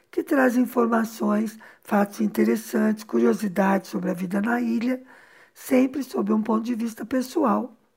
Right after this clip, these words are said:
o meu. O produtor e editor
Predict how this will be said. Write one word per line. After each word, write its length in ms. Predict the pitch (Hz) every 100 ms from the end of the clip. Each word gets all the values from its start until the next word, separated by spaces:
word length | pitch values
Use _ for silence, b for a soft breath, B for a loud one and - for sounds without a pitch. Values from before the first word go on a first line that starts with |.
| _ -
o 80 | 311
meu. 320 | 247 175 208 _ _ _ _ b b b b b b
O 100 | 302
produtor 680 | - 254 220 233 - 277 269
e 80 | 262
editor 600 | 214 233 - 185 160